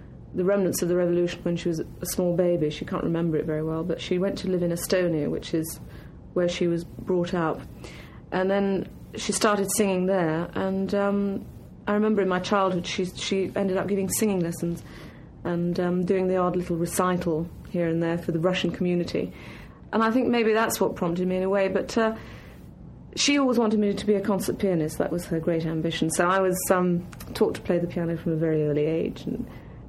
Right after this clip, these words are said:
in fact, I, I haven't played the piano for a long time. It's something I'd like to get back to. But I suppose there's that artistic bent, you know,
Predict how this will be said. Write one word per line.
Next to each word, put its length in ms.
in 60
fact, 360
I, 300
I 100
haven't 320
played 180
the 60
piano 260
for 140
a 40
long 200
time. 300
It's 120
something 260
I'd 140
like 240
to 60
get 160
back 200
to. 160
But 180
I 80
suppose 320
there's 200
that 260
artistic 720
bent, 560
you 140
know, 120